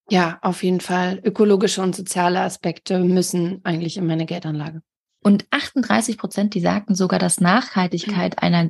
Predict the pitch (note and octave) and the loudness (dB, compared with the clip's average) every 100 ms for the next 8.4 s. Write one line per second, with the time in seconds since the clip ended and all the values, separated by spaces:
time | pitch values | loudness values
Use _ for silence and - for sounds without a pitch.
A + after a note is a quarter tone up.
0 | - G3+ C4+ G3+ E3 E3+ F#3+ F3+ F3 D#3+ | 0 0 4 4 4 2 0 2 2 2
1 | B3+ E4+ - C4 A#3 A3 G#3 G3 F#3 F3+ | 0 -2 -4 -4 -2 -2 -2 -6 -2 -2
2 | F3 F#3+ - - F3 _ _ _ _ _ | 0 -2 -4 -4 -8 _ _ _ _ _
3 | _ - F3 F#3+ F4 - - B3 B3 E3 | _ -4 0 2 0 -6 -2 2 2 0
4 | D#3+ - F3 - F3+ E3+ G3+ G3 G3 A3+ | -4 -4 -4 0 0 0 2 4 4 4
5 | A#3 A3+ G3 F#3 F#3 A3+ A#3+ A3 G#3 G#3+ | 2 0 -2 -2 -2 0 0 0 0 0
6 | G3+ F#3 F3 F#3 G3 G3+ A#3 - G#3 - | -2 -4 -8 -4 -2 0 0 -2 -4 -2
7 | G#3+ A3 C#4 C4 - A3+ G#3+ G3+ G3+ F3+ | 0 2 2 -2 -4 -6 -2 -2 0 -2
8 | E3 E3 F3+ G3 | -4 -4 -4 -4